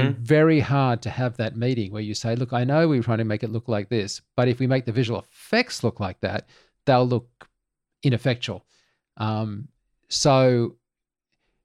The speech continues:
Speaker 1: if he, if there'd been this, as I say, if there'd been a different take on it, if it had been, um, it might have been easier at the pre-pro meetings if it had been like, "Yeah, we're gonna make the coolest eighties film you've seen in ages."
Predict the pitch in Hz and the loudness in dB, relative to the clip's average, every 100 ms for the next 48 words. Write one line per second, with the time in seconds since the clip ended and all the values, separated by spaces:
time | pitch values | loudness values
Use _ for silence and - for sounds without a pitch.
0 | _ 156 156 - 151 156 160 - 160 131 | _ 0 2 2 2 2 2 4 2 4
1 | 156 147 120 - 139 135 104 104 135 120 | 4 4 0 -2 0 0 0 0 -2 0
2 | 131 117 - 156 151 123 123 131 147 160 | 0 0 -2 -2 -4 -4 -2 -2 -2 -4
3 | 180 - _ 127 120 110 98 123 117 117 | -6 -12 _ -4 -4 -4 -4 -2 0 -2
4 | 113 107 _ - - _ _ - 107 101 | -4 -8 _ -20 -20 _ _ -10 -6 -6
5 | 101 101 101 101 _ _ - 156 139 147 | -8 -10 -12 -16 _ _ -8 -2 2 4
6 | 131 113 123 - 139 147 151 143 156 151 | 4 0 -2 -2 0 2 0 -2 0 0
7 | 135 143 127 - 143 147 - 151 135 143 | -2 -6 -6 -6 -2 -2 0 0 2 0
8 | 156 160 131 120 113 107 117 113 113 117 | -2 -4 -4 -4 -4 0 0 0 0 0
9 | 131 123 117 117 117 110 120 - 139 120 | 2 2 0 0 -2 -2 -6 -2 -2 -2
10 | 117 120 117 117 110 123 107 104 - 110 | -6 -6 -4 -4 -4 -6 -4 -6 -6 -4
11 | 107 107 - - 113 123 117 113 | -4 -6 -6 -2 0 0 -4 -10